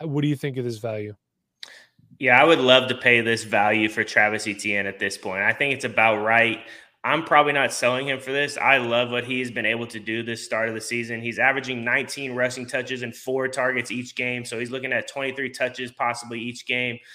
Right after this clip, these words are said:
Speaker 2: Love that. Three top ten finishes in five weeks. Yes, the offense has kinda looked a little shaky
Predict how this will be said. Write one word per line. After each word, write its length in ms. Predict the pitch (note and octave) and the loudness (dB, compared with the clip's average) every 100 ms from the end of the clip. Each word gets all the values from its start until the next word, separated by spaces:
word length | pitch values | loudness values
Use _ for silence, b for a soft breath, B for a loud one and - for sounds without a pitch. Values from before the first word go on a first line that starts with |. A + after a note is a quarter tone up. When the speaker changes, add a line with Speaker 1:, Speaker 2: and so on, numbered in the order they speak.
| B _ | B _
Speaker 2:
Love 340 | A#2 B2+ B2+ B2+ | 0 0 2 2
that. 300 | B2+ B2 - B B _ | 2 2 -2 B B _
Three 300 | C#3 F3+ G#3+ | 0 0 0
top 400 | F#3+ D#3+ E3 E3 | -2 0 0 0
ten 200 | F3 D#3+ | -6 -6
finishes 540 | - D3+ D3+ - D3+ C3+ | -4 -6 -6 -6 -6 -6
in 140 | B2+ | -10
five 480 | - C3 C3+ C3 A#2 | -2 4 6 4 0
weeks. 460 | C#3 C#3 - - - B B B - | -4 -6 -8 -16 -18 B B B -2
Yes, 320 | C#3 E3 - | 2 2 0
the 140 | E2 | -2
offense 460 | C3+ F#3 F#3+ G3 - | 2 2 0 -6 -4
has 380 | D#3 D3+ D#3 - | 0 2 0 -2
kinda 240 | E3 D#3 | -4 -4
looked 200 | D3+ D3 | -6 -6
a 40 | |
little 160 | C#3+ C3+ | -8 -6
shaky 720 | - C3 C3 B2+ C3 B2+ - | -4 -4 -4 -8 -12 -12 -16